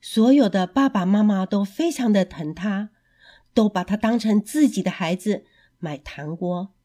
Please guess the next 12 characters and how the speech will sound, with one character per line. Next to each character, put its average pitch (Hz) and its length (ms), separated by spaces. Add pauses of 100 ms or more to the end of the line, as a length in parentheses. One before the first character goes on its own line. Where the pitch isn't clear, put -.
饼 160 180
干 240 220
给 254 140
他 170 240
吃， 208 420 (400)
送 233 260
新 311 380
衣 320 80
裳 240 320
给 180 160
他 - 220
穿。 202 400